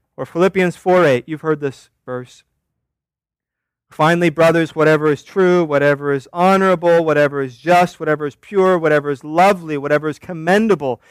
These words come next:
if there is any excellence, if there is anything worthy of praise, think about these things."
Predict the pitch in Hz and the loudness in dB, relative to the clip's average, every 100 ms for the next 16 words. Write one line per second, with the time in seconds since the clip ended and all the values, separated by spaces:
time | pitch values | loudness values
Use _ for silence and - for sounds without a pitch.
0 | _ - 160 - 185 196 202 175 196 214 | _ -4 -2 0 2 4 2 2 0 2
1 | 202 220 - - 151 127 160 185 180 175 | 2 0 -2 -10 -10 -10 -8 -2 0 2
2 | 180 220 233 196 165 - _ - 175 214 | 2 2 2 0 -4 -8 _ -2 2 4
3 | 208 196 165 _ 190 170 151 123 - - | 4 0 -2 _ 0 2 0 -4 -12 -4
4 | 190 214 - - 151 135 151 156 165 - | -2 -2 -4 -10 -8 -2 2 4 4 0
5 | _ _ _ - 190 202 170 113 104 _ | _ _ _ -6 0 0 0 -6 -14 _
6 | _ - 120 98 _ _ | _ -12 -10 -12 _ _